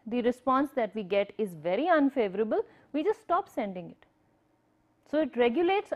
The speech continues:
our behavior, okay? So that is why we communicate, and in order to regulate other people's behavior, we send out signals and let them know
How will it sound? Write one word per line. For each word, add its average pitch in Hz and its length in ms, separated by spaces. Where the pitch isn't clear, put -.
our 277 300
behavior, 269 560
okay? 202 220
So 285 100
that 233 280
is 381 180
why 226 300
we 262 240
communicate, 262 720
and 269 180
in 277 140
order 269 200
to 311 140
regulate 254 500
other 220 200
people's 349 340
behavior, 254 440
we 302 120
send 277 260
out 330 200
signals 277 360
and 262 240
let 247 200
them 320 180
know 277 240